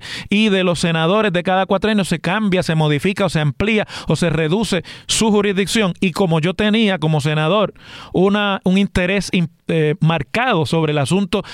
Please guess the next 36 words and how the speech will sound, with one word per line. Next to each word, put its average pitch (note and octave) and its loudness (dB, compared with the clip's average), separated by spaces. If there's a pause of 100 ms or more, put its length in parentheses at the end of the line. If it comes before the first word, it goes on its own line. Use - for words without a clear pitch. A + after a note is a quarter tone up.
(140)
del D#3+ 0
crecimiento D#3+ 0
económico F3+ 0
y - 0
la D#3+ -2
creación D#3 0
de F3 0
empleos F#3+ 0
en F3+ -2
Puerto F#3+ -2
Rico, A3 -2
pues E3+ 0
pedí D#3+ 0 (600)
que F#3 -2
se F3 0
me D#3 0
diera F#3+ 2
desde G#3 0
la F#3+ 0
Comisión G3 0
de G3+ 2
Gobierno G#3+ 2
jurisdicción E3 0
sobre F3 2
la D3+ 2
legislación C#3 0
económica G3+ -2
y D#3 2
así C#3+ 0
se A#3 0
hizo. A#2+ -6 (1900)
Y E3+ 2
entonces A#3+ 0
discutimos F3+ 2
muchas F#3+ 2
veces F#3 -2